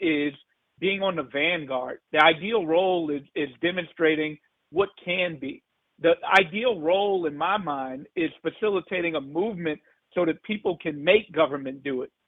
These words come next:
That ult-, what we need is public power to contrast some of the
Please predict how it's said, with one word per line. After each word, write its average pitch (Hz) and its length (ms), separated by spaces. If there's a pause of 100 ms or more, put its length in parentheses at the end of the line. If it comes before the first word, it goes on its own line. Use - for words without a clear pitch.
(220)
That 196 120 (240)
ult-, 220 340
what 208 200
we 208 140
need 202 300
is 170 100 (180)
public 190 400
power 139 480 (300)
to 151 80
contrast 170 840
some 170 160
of 160 60
the 175 100